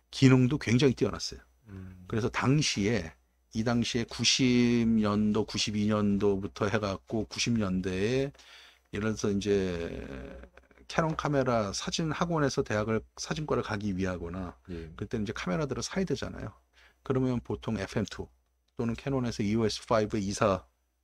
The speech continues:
Speaker 1: 백오. 아, 이사, 이사 백오 맞죠? 아, 이, 이팔, 이팔백오인가?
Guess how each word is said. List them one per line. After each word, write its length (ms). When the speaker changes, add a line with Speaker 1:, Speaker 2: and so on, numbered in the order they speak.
Speaker 1:
백오. 300
아, 160
이사, 320
이사 200
백오 200
맞죠? 400
아, 100
이, 220
이팔, 300
이팔백오인가? 720